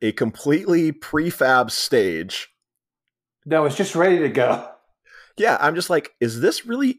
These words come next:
Speaker 1: easier than building one?" <laughs>
Speaker 2: Apparently. Well, they had to get the most for their eleven point two million dollar budget here.
Speaker 1: <laughs> Is that all the budget was?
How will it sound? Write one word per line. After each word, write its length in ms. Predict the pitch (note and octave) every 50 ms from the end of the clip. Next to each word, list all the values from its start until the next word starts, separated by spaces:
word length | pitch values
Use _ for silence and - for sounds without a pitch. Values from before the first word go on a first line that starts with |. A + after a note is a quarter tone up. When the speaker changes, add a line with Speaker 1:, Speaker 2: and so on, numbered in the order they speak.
| _
Speaker 1:
easier 480 | C3 C3+ C3+ D#3+ E3 F#3+ F#3+ A3 B3 B3
than 220 | A3+ E3 A#2+ G#2+
building 500 | F2+ - E2+ D#2 G2 A#2+ E3 F3+ G3+ B3+
one?" 320 | B3 C#4+ - F4 E4+ F4 -
<laughs> 40 | - - - - - - - _ _ _ _ _ _ _ _ _ _ _ _ _ -
Speaker 2:
Apparently. 960 | D3+ C#3+ C3+ - - E3+ F#3+ G#3+ A3+ A3+ G3 F#3+ F#3 F3 D3+ B2+ A2 - - _ _ _ _ _ _ _ _ _ _ _ _ _ _ _ _ _ _ _ _ -
Well, 140 | D#3 E3+ E3+
they 160 | F#3 F3+ E3
had 160 | E3 G3 G3
to 60 | F#3 F3+
get 100 | F3 -
the 80 | F3+
most 280 | D3 D#3 D3+ D#3+ D#3+ -
for 60 | D3
their 120 | C#3+ B2+
eleven 300 | B2+ B2 B2 C3 C#3 C#3+
point 280 | C3 - D3 C3+ B2 A#2+
two 100 | - C#3
million 240 | B2+ B2+ C3 B2+ A#2+
dollar 180 | B2 A#2+ A#2
budget 300 | G#2+ - A#2 A2 G2 F#2 -
here. 240 | - A2+ - - - _ _ _ _ _ _ _ _ _ _ _ _ -
Speaker 1:
<laughs> 200 | - - E3+ C#3 - - - _ _ _ _ _ _ _ _ _ - - - - - _ _ _ _ _ _ _ _ _ _ _ _ _ _ _ -
Is 100 | A#2+ A#2
that 160 | D3 D3+ G3
all 140 | - B3+ C#4+
the 80 | D#4 A#3+
budget 320 | - G2 G#2+ - A#3 -
was? 340 | B3+ E4+ G4+ G4 - -